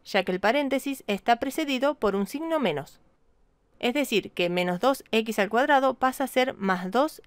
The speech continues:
x al cuadrado. Más cuatro x pasa a ser menos cuatro x. Y menos diez pasa a ser más diez.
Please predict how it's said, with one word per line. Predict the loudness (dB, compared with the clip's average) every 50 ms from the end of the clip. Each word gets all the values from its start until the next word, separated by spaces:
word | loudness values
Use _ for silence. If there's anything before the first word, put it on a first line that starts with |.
| -4 -2
x | -2 -2 -2 -2 -2
al | 0 2
cuadrado. | 2 0 2 2 0 -2 -2 -8 -16 _ _ _ _ _ _ _ _ _ _ _ _ _ -10 _
Más | -2 0 0 0
cuatro | 4 4 4 4 4 2 2
x | 2 2 0 0 -4 -6 -6 -6
pasa | _ -4 -4 -2 -2 -4
a |
ser | -2 0 0 0 -2 -4 _
menos | -2 -2 0 -2 -2 -2
cuatro | _ 0 0 2 2 0 2
x. | 2 2 0 -2 -10 -14 -14 -20 _ _ _ _ _ _ _ _ _ _
Y | 0 2
menos | 4 4 2 4 2 2 0
diez | 2 2 4 4 4 2 -2
pasa | -10 _ 0 0 2 2 -2
a | -2
ser | 0 0 0 2
más | 2 2 2 2 2 0 -4 -14 _ -4
diez. | -4 -4 -4 -6 -16 -20